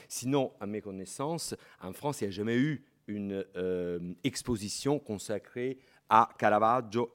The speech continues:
et son contexte. Bien sûr, il y a eu l'exposition Seicento, qui était, euh, consacrée au, euh, au siècle, au dix-septième siècle, dans les collections françaises. Mais comme vous savez, Caravaggio en France, il n'est pas si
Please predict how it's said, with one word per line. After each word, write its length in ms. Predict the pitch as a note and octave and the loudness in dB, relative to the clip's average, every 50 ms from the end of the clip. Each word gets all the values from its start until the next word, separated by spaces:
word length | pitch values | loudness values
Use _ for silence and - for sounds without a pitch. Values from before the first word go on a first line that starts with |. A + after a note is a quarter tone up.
| - | 0
et 220 | - A2+ A#2 A#2 - _ - | 2 2 2 2 -2 _ -12
son 280 | - - - A#2+ A2+ G#2 | -10 -4 -2 0 -2 0
contexte. 560 | - G#2 F#2 - - E2+ D2+ - - - - - | -2 -4 -6 -4 -6 -8 -8 -8 -14 -18 -16 -12
Bien 120 | F2 F#2+ | -10 -10
sûr, 180 | F#2 - - D3+ | -8 -2 0 2
il 40 | B2 | 4
y 20 | |
a 60 | G#2 | 4
eu 160 | A2 A#2+ A#2 A#2 - - - - | 4 4 2 0 -4 -16 -8 -6
l'exposition 400 | F#2+ F#2 G2 A2+ A#2 A#2 G2 - _ | -4 -2 -2 -2 -2 -4 -6 -10 _
Seicento, 760 | - - - - G2 - - A2+ G#2+ A2 G#2+ - D#3 D#3+ C#3+ - - - - - | -10 -8 -2 -2 -2 0 2 2 2 2 6 8 8 8 8 6 2 -20 -18 -10
qui 80 | - F#2 | -10 -2
était, 240 | - A#2+ B2 B2 - | 4 4 4 4 4
euh, 200 | G2 F2+ F2 F2 | 2 0 0 0
consacrée 760 | E2+ - G#2+ F#2+ - - G#2 F#2+ - - - A#2+ A#2 A#2 G#2+ - - - - - _ - | -2 -2 -4 -4 0 0 0 0 0 -2 0 2 4 2 2 0 -6 -20 -20 -20 _ 0
au, 300 | - A2+ A#2 A#2 A#2 - - | 4 6 6 6 6 4 4
euh, 460 | G2 G2 G2 G2 F#2+ F#2 F#2 F#2 F#2 | 6 6 8 8 8 6 6 4 4
au 120 | F#2 F2+ | 2 2
siècle, 760 | F#2+ - - - D3+ D3+ D3+ C#3+ B2+ - - G2 F#2+ F#2 - - | -2 -2 4 8 10 10 10 10 8 4 2 -4 -4 -4 -4 -4
au 100 | - A2+ A2+ | -6 -6 -4
dix-septième 460 | A#2 A#2+ - - A2+ - A2 G2+ G2+ | -4 -2 -2 -2 -2 0 0 0 0
siècle, 320 | - - D3+ E3 D3+ C3 | 0 2 2 2 2 2
dans 140 | G#2+ G#2+ G2 | -2 -2 -2
les 80 | G2 F#2 | -2 -4
collections 560 | - G#2 G2+ G2 - - - - C#3+ C3+ - - - - _ | -4 -4 -6 -6 -8 -8 -4 -2 0 0 -2 -4 -12 -20 _
françaises. 420 | - - A2 G#2 - A#2 G2 E2 E2+ | -6 -4 -4 -2 0 0 0 0 -2
Mais 100 | F#2 E2+ | -6 -4
comme 140 | G#2 G#2 G#2 | -2 -2 -4
vous 80 | G2 | -2
savez, 260 | - A2+ A#2 B2 A#2 - - - _ - | 0 2 2 2 0 -2 -10 -20 _ -4
Caravaggio 400 | - G2+ G2+ A2 B2 B2 G#2 G#2 | -2 2 2 4 2 2 0 -4
en 60 | F#2+ | -4
France, 280 | F2 - A#2+ B2 A#2+ - - - - - | -4 -2 -4 -4 -4 -4 -10 -16 -14 -8
il 40 | F2+ | -8
n'est 60 | F2+ | -8
pas 260 | - - A#2+ - - _ _ _ | -4 -4 -6 -6 -6 _ _ _
si 420 | - - - - - B2 B2 A#2+ | -12 -10 -8 -4 -2 -2 -2 -2